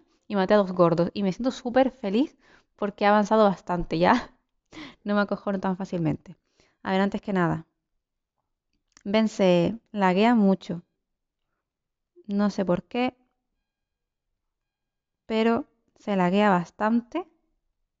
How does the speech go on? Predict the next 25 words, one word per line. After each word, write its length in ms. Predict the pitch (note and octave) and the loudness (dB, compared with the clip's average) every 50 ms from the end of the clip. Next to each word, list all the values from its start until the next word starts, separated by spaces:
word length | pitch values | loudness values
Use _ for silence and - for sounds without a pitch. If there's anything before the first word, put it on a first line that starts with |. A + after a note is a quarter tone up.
| _ _ _ _ _ _ _ _ _ _ _ _ _ _ _ _ _ _ _ _ _ _ _ _ _ _ _ _ _ _ _ _ | _ _ _ _ _ _ _ _ _ _ _ _ _ _ _ _ _ _ _ _ _ _ _ _ _ _ _ _ _ _ _ _
Y 120 | - G#3 | -6 -4
me 120 | G3 G3 F#3 | -2 -2 -2
tiene 160 | F#3 G3+ A3 | 0 -2 -2
un 40 | A3 | 0
poquito 240 | G#3+ G#3 G#3+ - G3+ | 0 -2 -2 -2 -2
harta, 320 | F#3 F3+ F3 _ - F3 | -2 -2 -4 _ -12 -8
la 80 | E3 E3 | -6 -4
verdad. 260 | E3 D#3+ E3+ E3+ E3+ _ _ _ _ _ _ _ _ _ _ _ _ _ _ _ _ _ _ _ _ _ _ _ _ _ _ _ _ _ _ _ _ _ _ _ _ _ _ _ _ _ _ _ _ _ _ _ _ _ _ _ _ _ _ _ - | -4 -2 -4 -6 -6 _ _ _ _ _ _ _ _ _ _ _ _ _ _ _ _ _ _ _ _ _ _ _ _ _ _ _ _ _ _ _ _ _ _ _ _ _ _ _ _ _ _ _ _ _ _ _ _ _ _ _ _ _ _ _ -10
Vamos 160 | G3+ G3 F#3+ | -6 -2 0
a 20 | |
darle 140 | G3 F#3+ F#3 F#3 | 0 2 2 0
de 60 | F#3 | 0
comer. 180 | F#3 F#3+ G3 - | -2 -2 0 -2
Es 60 | G#3 | -2
que 60 | - B3 | -2 -2
si 120 | - A#3+ | -2 0
no 100 | A3+ A#3 | 0 0
se 100 | A3 A3 | 0 2
va 40 | A3 | 0
a 40 | G#3+ | 2
poner 200 | G#3 G#3 G#3 G3+ | 2 2 2 0
pesada. 460 | - G3+ F#3 - A3 G#3 F#3 F3 E3+ - _ _ _ _ _ _ _ _ _ _ _ _ _ _ _ _ _ - | -4 -8 -4 0 0 0 0 0 -4 -8 _ _ _ _ _ _ _ _ _ _ _ _ _ _ _ _ _ -8
Y 60 | F#3+ | -4
lo 120 | F#3 F3+ E3+ | 0 0 0
borramos. 360 | E3+ E3+ E3+ D#3+ E3 E3+ | 0 0 -2 -4 -4 -6